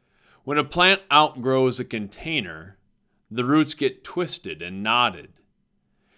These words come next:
They densely, the densely wound roots strangle the plant and keep it from growing.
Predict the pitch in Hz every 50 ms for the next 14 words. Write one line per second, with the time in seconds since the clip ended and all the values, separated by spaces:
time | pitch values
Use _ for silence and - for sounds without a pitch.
0 | _ _ - 107 120 139 139 135 120 110 104 98 - 147 147 156 160 151 151 -
1 | - 156 156 156 151 147 135 143 _ - - 117 131 127 120 127 156 165 175 160
2 | - 175 165 151 139 143 143 143 147 147 139 120 113 123 147 147 139 131 127 -
3 | - - _ _ _ _ _ - - - - - - 165 170 175 185 185 170 151
4 | 135 117 113 98 87 - 107 101 101 101 98 110 120 - - 127 120 113 - 120
5 | - - - 123 120 117 107 123 131 139 135 113 90 - -